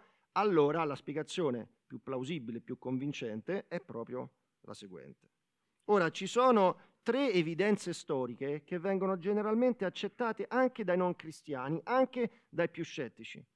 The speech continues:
Le tre evidenze storiche che abbiamo a disposizione, e questo lo prendo da un ottimo articolo, eh, di Matt Perman,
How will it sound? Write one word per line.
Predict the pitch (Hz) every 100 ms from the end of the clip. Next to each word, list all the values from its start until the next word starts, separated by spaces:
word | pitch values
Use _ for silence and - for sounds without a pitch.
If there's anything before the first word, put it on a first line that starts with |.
| _ _ _ _
Le | - 185
tre | 262 285
evidenze | 202 175 170 175
storiche | - 185 139 127
che | 123
abbiamo | 135 170 190
a | 156
disposizione, | 147 - 151 160 202 147
e |
questo | 180 -
lo | 135
prendo | 131 131 127
da | 131
un | 139
ottimo | 170 165 143
articolo, | - 151 135 131 127 _ _ _ _ _
eh, | 117 117 117
di | 123
Matt | 135 143 - 123
Perman, | 110 123 107 127 151